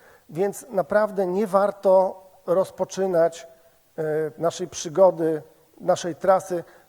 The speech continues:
będąc w pełni ubranym. Raczej należy zacząć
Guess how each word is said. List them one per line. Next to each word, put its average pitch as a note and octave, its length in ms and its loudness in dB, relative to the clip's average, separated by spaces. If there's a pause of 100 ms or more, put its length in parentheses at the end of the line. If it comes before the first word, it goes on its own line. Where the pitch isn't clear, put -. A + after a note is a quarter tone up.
będąc D#3+ 400 0
w - 160 -18
pełni E3+ 480 2 (340)
ubranym. C3+ 640 0
Raczej G3 640 2 (160)
należy E3 500 2
zacząć D#3+ 580 0